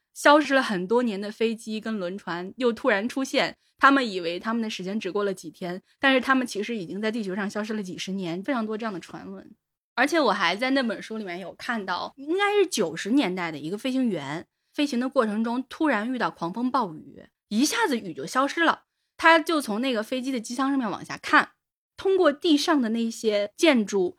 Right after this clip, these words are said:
人的状态去判断，他是误入了二战的战场。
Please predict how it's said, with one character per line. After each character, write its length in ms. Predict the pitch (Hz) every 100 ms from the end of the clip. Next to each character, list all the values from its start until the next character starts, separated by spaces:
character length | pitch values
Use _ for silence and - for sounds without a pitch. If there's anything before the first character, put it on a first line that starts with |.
| _
人 160 | 190 202
的 80 |
状 300 | 269 320 302
态 100 | 226
去 120 | 180 220
判 320 | - 285 208
断， 220 | 185 - _ _
他 160 | - 285
是 140 | 311
误 180 | 311 294
入 160 | 262
了 80 | 233
二 160 | - 262
战 160 | 254
的 80 | 226
战 160 | 269 226
场。 260 | - -